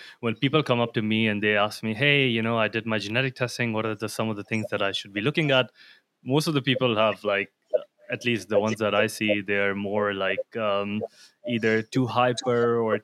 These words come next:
too, I mean, they're going through some sort of a hard time. They're not being able to cope up with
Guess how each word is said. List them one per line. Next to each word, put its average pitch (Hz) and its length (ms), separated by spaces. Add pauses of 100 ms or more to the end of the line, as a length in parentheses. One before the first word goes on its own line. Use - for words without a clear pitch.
too, 117 520
I 101 60
mean, 107 200
they're 107 140
going 110 280
through 113 180
some 107 320
sort 104 240
of - 100
a 104 80
hard 117 340
time. 110 340
They're 101 140
not 104 220 (360)
being 110 180
able 104 200
to 107 100
cope - 280
up 104 180
with 101 120